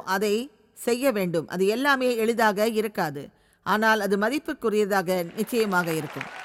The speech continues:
ஆனால் அதே சமயம் எந்நேரமும் துக்கமாயிருப்பது முடியாது.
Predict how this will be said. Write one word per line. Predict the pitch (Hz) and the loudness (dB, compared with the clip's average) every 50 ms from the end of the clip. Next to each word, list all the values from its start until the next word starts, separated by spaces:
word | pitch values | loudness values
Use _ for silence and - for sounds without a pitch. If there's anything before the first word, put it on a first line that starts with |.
| - - | -8 -2
ஆனால் | - 190 214 226 233 220 220 | 2 2 4 6 6 6 6
அதே | 226 233 302 339 | 4 2 0 -2
சமயம் | 330 - 294 247 262 247 247 226 226 | -2 -2 -2 0 0 0 0 0 0
எந்நேரமும் | 214 220 226 254 277 285 277 285 302 311 269 | -2 -2 0 2 4 4 4 2 0 0 0
துக்கமாயிருப்பது | 240 233 - 254 262 269 262 254 254 254 320 339 | 0 0 0 0 0 2 0 0 -2 -2 -4 -4
முடியாது. | 302 285 220 190 175 147 - - | -2 -2 -2 -2 -2 -2 -6 -10